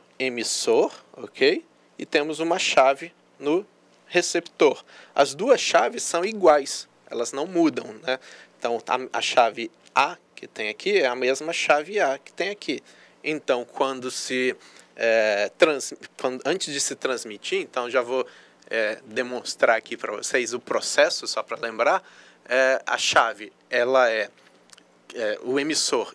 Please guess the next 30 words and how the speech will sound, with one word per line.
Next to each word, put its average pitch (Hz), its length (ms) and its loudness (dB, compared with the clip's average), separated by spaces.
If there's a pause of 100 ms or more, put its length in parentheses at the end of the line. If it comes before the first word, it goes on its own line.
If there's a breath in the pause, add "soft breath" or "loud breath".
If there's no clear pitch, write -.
ele 123 160 -6
põe 170 220 0
uma 175 100 2
mensagem, 143 760 0 (380 soft breath)
aplica - 640 -2
uma 143 160 2
chave, 127 600 -2 (300 soft breath)
ou 123 100 -6
seja, 107 320 -4
a - 20 -10
mensagem 113 460 -4
ela 110 140 0
é 110 80 4
alterada, 117 800 0 (580 soft breath)
transmite 196 720 -2
a 147 60 -2
chave, 123 560 -2 (560 soft breath)
é, 113 200 0
desculpa, - 400 -8
transmite 151 560 -4
a 160 40 0
mensagem, 135 680 0 (140)
chega 180 300 -2
a 170 40 -2
mensagem 135 520 0
alterada 113 560 0
no 117 260 -6
receptor, - 760 -4 (380 loud breath)
o 160 80 -2
receptor 160 680 -2